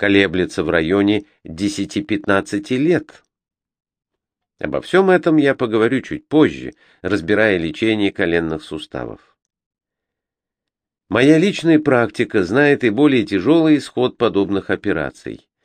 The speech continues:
И несмотря на то, что в ряде случаев я сам рекомендую пациентам пойти на замену сустава, даже настаиваю, спешить не надо. Необходимо готовить ногу к операции,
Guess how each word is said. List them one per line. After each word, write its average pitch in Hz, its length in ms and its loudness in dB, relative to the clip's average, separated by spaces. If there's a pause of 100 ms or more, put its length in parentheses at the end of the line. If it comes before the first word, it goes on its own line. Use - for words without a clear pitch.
(500)
И 123 100 2
несмотря 151 540 4
на 143 140 0
то, 151 180 0
что 131 400 0
в 104 80 0
ряде 131 240 0
случаев 110 580 -4
я 90 140 2
сам 113 360 0
рекомендую 90 760 0
пациентам 92 640 -2
пойти 92 380 -2
на 82 120 -2
замену 85 420 -2
сустава, 139 600 -2 (260)
даже 76 320 -2
настаиваю, 104 1080 0 (540)
спешить - 680 -8
не 120 180 -2
надо. 78 520 -4 (1300)
Необходимо 127 960 2 (360)
готовить 156 1000 0 (120)
ногу 120 520 2
к - 80 -6
операции, 98 920 -2